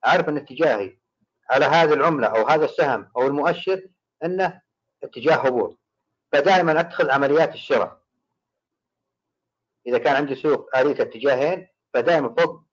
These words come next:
ال خمسين أبدأ أتخذ عمليات الشراء بدون عمليات السل، عمليات الهبوط. أما إذا كان أدنى مستويات ال خمسين فهذا يعطيني أن الموجة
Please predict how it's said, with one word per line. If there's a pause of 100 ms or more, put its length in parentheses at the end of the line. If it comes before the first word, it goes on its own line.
(140)
ال
خمسين
أبدأ
أتخذ
عمليات
الشراء (1000)
بدون
عمليات
السل،
عمليات
الهبوط. (440)
أما
إذا
كان
أدنى
مستويات
ال
خمسين (1200)
فهذا
يعطيني
أن
الموجة